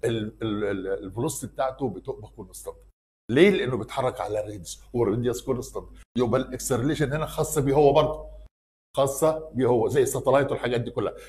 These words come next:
يبقى ال اي سي هنا دي acceleration، يبقى كل الاكسلريشن اللي عندي في ال-، في ال-، في ال-، في المنهج كله او في الحياه كلها هي ثلاثه، يا ايه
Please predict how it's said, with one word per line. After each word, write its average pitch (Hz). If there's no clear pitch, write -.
يبقى 131
ال -
اي 190
سي 196
هنا -
دي 151
acceleration، 120
يبقى 131
كل 254
الاكسلريشن 180
اللي 160
عندي 170
في 156
ال-، 131
في -
ال-، 117
في -
ال-، 113
في -
المنهج 135
كله 123
او 117
في -
الحياه 156
كلها 185
هي 165
ثلاثه، 147
يا 170
ايه 220